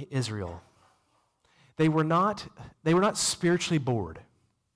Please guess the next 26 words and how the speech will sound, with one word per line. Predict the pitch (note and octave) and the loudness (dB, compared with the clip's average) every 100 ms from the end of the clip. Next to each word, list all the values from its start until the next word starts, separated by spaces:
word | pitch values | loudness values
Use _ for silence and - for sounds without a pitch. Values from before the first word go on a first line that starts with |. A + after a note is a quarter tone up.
| _ _ _ _ | _ _ _ _
They | D3 | 2
were | D3 | 4
not | F#3 | 4
spiritually | - - F#3 G3 F#3 D3+ | 2 0 0 0 -2 -2
apathetic. | C#3+ C#3 - A#2+ A2 A2+ | -2 -2 -4 -4 -4 -4
They | D3 E3 G3 | 0 4 4
were | F#3+ G3 | 4 2
in | F#3+ D3+ C#3+ - | 2 2 0 -4
slavery. | - - - C#3+ C3+ A#2+ G#2+ F#2 E2 _ _ _ _ _ _ _ _ _ _ _ _ _ _ _ _ _ _ - | -4 -2 0 2 0 0 -4 -8 -12 _ _ _ _ _ _ _ _ _ _ _ _ _ _ _ _ _ _ 0
They | C#3+ | 2
were | D#3 | 2
in | C3+ | 0
full | B2+ - F3+ G3 | -2 -4 0 2
bondage. | E3+ C3 A2 G#2 F#2 - - - | 2 2 2 -2 -8 -10 -14 -12
Their | C#3 D3 | -2 0
lives | B2 C3+ D3+ F3 G3 F3 C3+ | 2 4 4 4 2 -2 -4
were | C3+ | -2
lost | A#2+ A2+ D3 G3+ A3 - - D#3+ | 0 0 2 2 0 -4 -8 -10
in | C3 C#3 | -8 -2
Misrule, | D#3 C3+ C3+ B2 G#2+ A2 | 0 2 0 0 0 -4
destined | A2 D#3 E3+ - F#3 E3+ | 0 0 0 -2 -4 -4
for | D#3 | -6
death. | B2 G#2 F2 - - _ _ _ _ _ _ _ _ _ _ _ _ _ | -2 -4 -6 -14 -20 _ _ _ _ _ _ _ _ _ _ _ _ _
What | C#3+ D3 | -4 -2
happened | B2 E3+ F#3+ D#3+ | 2 0 0 -2
was | C3+ - | -4 -6